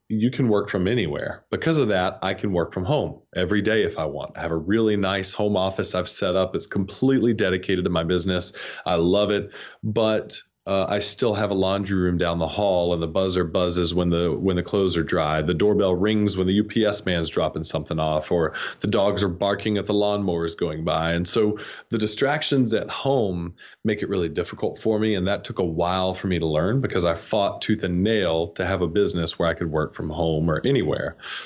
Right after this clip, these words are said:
So now what I <laughs> find myself doing is lumping together work that has to be done in a focused environment and then taking that to an outside place where I have an office uh, downtown. It's a, a little co-working space I rent very cheap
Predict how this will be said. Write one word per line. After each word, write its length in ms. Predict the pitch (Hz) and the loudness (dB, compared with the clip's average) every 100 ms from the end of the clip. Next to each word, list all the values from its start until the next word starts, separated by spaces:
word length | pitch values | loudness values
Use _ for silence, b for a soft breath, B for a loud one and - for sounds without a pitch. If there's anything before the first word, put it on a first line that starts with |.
| B | B
So 260 | - 120 | 0 2
now 500 | 120 127 190 156 95 | 4 2 2 0 0
what 160 | 107 107 | 2 2
I 160 | 107 | 2
<laughs> 120 | 101 - | 0 -2
find 240 | 127 127 | 0 0
myself 500 | 113 107 - 107 110 | 0 0 2 0 2
doing 460 | 117 127 95 85 87 B B B | 2 4 2 -2 -8 B B B
is 180 | 113 107 | -2 2
lumping 440 | 120 135 160 160 | 2 2 2 0
together 420 | 151 123 113 110 | 0 2 4 4
work 460 | 98 90 98 - - | 4 2 0 -2 -2
that 160 | 101 - | -2 -2
has 420 | - 123 135 - | -2 0 0 -2
to 100 | 135 | -2
be 140 | 120 | 0
done 320 | 113 107 104 | 0 2 2
in 120 | 101 90 | 2 0
a 60 | |
focused 460 | 87 107 101 104 - | -2 -2 0 -2 -2
environment 600 | 90 85 87 98 107 - | -2 0 0 0 -2 -2
and 120 | 101 | 0
then 160 | 95 90 | 0 0
taking 520 | - 120 117 120 101 | 0 0 2 0 2
that 340 | 90 90 - | 0 -2 -4
to 200 | - 95 | -2 0
an 140 | 87 82 | 2 0
outside 640 | 98 98 - - 104 95 87 | -2 -2 0 -2 0 -2 -2
place 240 | 98 92 - | -2 -2 0
where 120 | 92 | 0
I 80 | 90 | 0
have 180 | 92 90 | 0 -2
an 80 | 85 | 0
office 520 | 87 - 92 - - B B B B | -2 -2 -2 0 -4 B B B B
uh, 140 | 85 | -2
downtown. 800 | 85 95 90 87 131 127 120 117 98 | 0 0 -2 -2 -2 0 2 0 -2
It's 200 | 90 - | -2 0
a, 60 | |
a 220 | 90 85 | 0 2
little 260 | 92 101 98 | 2 2 2
co-working 500 | - 117 110 107 107 | 0 2 2 2 -2
space 360 | - - 98 95 | -2 -2 -2 0
I 40 | |
rent 200 | 92 95 | 0 0
very 360 | 92 98 95 95 | 0 2 2 0
cheap 360 | - 104 - | 0 0 -2